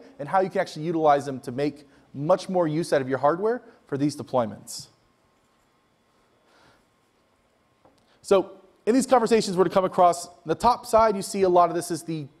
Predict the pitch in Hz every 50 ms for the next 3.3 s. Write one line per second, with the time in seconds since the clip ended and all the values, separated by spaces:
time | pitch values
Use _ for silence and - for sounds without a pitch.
0 | _ - - 165 156 - 156 - - 143 - - 147 139 135 123 - - 131 120
1 | 113 117 117 117 110 101 - 110 101 - _ _ _ _ _ _ - - 156 156
2 | 151 156 160 156 151 - - - - _ _ _ _ _ _ _ - 143 143 139
3 | 143 - 135 131 131 131